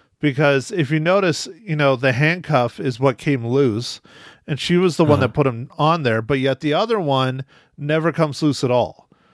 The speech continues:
Speaker 1: So maybe she did a little something. I don't know.
Speaker 2: I, I, I think she had two plan-, like, you know, it was a timed release thing that if she didn't, uh, do something before when she came,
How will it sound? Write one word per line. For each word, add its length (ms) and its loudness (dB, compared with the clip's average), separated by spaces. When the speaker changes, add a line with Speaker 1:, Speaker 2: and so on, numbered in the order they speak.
Speaker 1:
So 480 0
maybe 320 0
she 160 -2
did 160 2
a 80 2
little 240 2
something. 580 -4
I 120 0
don't 140 0
know. 400 -2
Speaker 2:
I, 460 0
I, 60 -2
I 240 0
think 280 -2
she 180 0
had 200 0
two 180 0
plan-, 320 -2
like, 540 -2
you 220 -4
know, 300 -2
it 200 -6
was 180 0
a 60 -4
timed 540 0
release 480 -2
thing 360 -2
that 280 -4
if 440 -4
she 280 0
didn't, 540 0
uh, 760 -2
do 320 0
something 600 0
before 440 -2
when 160 0
she 160 -2
came, 420 -2